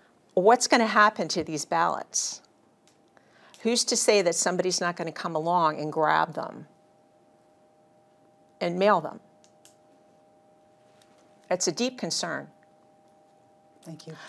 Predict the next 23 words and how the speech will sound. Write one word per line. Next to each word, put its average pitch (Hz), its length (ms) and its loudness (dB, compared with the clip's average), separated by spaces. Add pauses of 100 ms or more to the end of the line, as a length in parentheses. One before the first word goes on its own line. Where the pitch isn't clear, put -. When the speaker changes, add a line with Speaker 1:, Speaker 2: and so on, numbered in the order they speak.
(120)
Speaker 1:
Just 226 380 -8
mail-in 233 480 -8 (280)
ballots 185 680 6
and, 165 340 -4
and 180 100 0
in 180 100 0
the 180 80 2
way 180 180 6
that 170 160 6
it 160 100 0
was 151 200 -2
done, 165 420 4
that 147 140 4
it 147 120 -4
automatically 160 1040 0
went 160 320 -2
out 156 260 -2
without 165 340 0
us - 300 -4
requesting 165 760 -6
a 214 40 -4
mail-in 220 380 -4
ballot, 202 460 -2